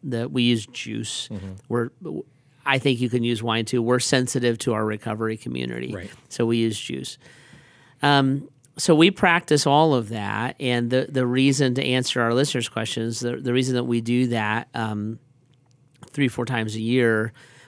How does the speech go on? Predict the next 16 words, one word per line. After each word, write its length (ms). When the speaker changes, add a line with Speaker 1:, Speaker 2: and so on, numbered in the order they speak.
Speaker 1:
we'll 180
mix 380
it 140
with, 260
like, 300
a 260
worship 600
concert. 580
We 80
just 200
want 140
it 80
to 80
be 140
a 60
meaningful, 1080